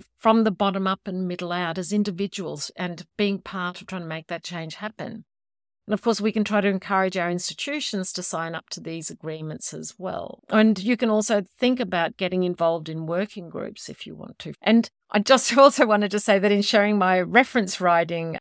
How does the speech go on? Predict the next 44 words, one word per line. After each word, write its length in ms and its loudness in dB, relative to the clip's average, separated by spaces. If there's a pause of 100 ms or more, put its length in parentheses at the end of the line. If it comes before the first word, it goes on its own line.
examples, 680 -6 (180)
I'm 140 2
not 160 6
asking 500 4
now 220 0
for 160 -4
lots 320 0
of 140 -8
requests 460 -2
to 100 -10
write 320 2
references. 480 -6
I'm 160 -6
actually 240 -10
going 180 -6
to 80 -14
be 100 -10
doing 180 -10 (180)
fewer 440 4
of 200 2
these, 400 -4
if 180 -10
any, 460 -2
as 180 -4
I 80 -2
move 320 -4
into 300 0
different 420 -10
roles. 480 -6 (540)
But 120 4 (460)
I'd 140 4
encourage 400 0
you 80 -2
to 80 2
all 240 0
think 280 -4
about 280 -4
how 180 -6
you're 300 -4
writing 500 -4
your 140 -4
reference 580 -6
letters 420 -8
or 200 -4